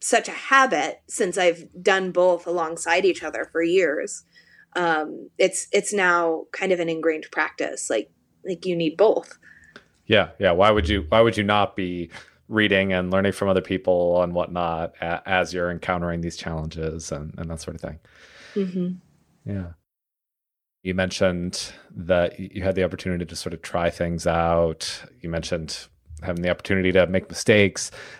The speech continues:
Speaker 2: I'm curious if there's, like, a, a particular, um, uh, a particular story or anecdote that, that, um, like, captures that for you in, in a way. Um, something, something that was especially,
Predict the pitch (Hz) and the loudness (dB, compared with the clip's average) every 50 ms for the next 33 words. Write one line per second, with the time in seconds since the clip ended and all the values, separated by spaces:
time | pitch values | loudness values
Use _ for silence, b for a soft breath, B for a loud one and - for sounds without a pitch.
0 | B B 120 117 - - 165 170 156 - 143 139 135 117 110 101 113 107 92 - | B B 0 2 6 6 8 8 6 4 4 6 8 8 8 8 6 4 4 2
1 | - - - 95 92 - - 107 - - - 104 - - - 127 120 - 123 113 | -2 -2 0 2 2 2 2 -2 0 2 2 2 2 2 0 0 2 4 6 6
2 | 110 107 104 101 101 98 95 95 95 95 - 92 90 87 87 85 82 78 80 80 | 8 8 8 8 8 8 8 6 6 4 2 2 2 2 2 2 0 -2 -4 -8
3 | 80 - B B B B B B B B B B B B _ - - 90 85 85 | -10 -12 B B B B B B B B B B B B _ -2 0 2 4 4
4 | 82 82 80 80 80 78 - _ _ _ - - - - - 104 - - 104 123 | 4 2 2 0 0 -2 -6 _ _ _ -16 -16 -12 -8 -8 -8 -6 -4 -2 0
5 | 123 - 113 110 101 - - - - 101 95 95 95 95 95 95 92 92 87 85 | 2 4 6 6 6 4 2 4 6 8 8 8 8 8 8 6 6 6 6 6
6 | 85 87 87 87 87 87 82 - - 87 85 85 85 82 82 - - 85 87 85 | 6 6 4 4 2 0 0 0 2 4 6 6 4 4 0 -2 -6 -2 0 2
7 | 82 82 82 78 - - _ _ _ - - 87 82 82 - - 90 85 82 80 | 2 2 0 -2 -4 -10 _ _ _ -6 -4 -2 -2 -2 -2 -4 -4 -4 -4 -4
8 | 80 80 80 80 - - - - 90 85 - - - - 92 - - - 90 82 | -4 -6 -6 -8 -10 -12 -8 -6 -6 -6 -6 -4 -2 -2 -2 -2 -2 -4 -4 -4
9 | - - 82 78 73 76 - - - - 87 85 78 80 78 78 78 78 80 - | -2 -4 -4 -4 -6 -8 -12 -14 -12 -8 -6 -6 -4 -4 -6 -6 -6 -8 -8 -8
10 | - 87 82 80 78 78 76 76 73 76 76 76 - B B B B _ - 90 | -8 -8 -6 -6 -6 -6 -6 -6 -8 -10 -12 -12 -14 B B B B _ -6 -6
11 | 82 78 78 80 78 80 - - - 95 85 90 82 82 85 - - - - - | -4 -4 -6 -8 -10 -10 -8 -4 -4 -2 -2 -2 -4 -4 -6 -8 -6 -4 -2 0
12 | 98 90 85 87 - 95 85 85 85 - - - 101 - - - 95 85 85 85 | 0 0 0 -2 -4 -4 -6 -6 -8 -6 -2 0 0 0 0 -2 -2 0 0 0
13 | 85 82 80 80 | 0 -2 -4 -6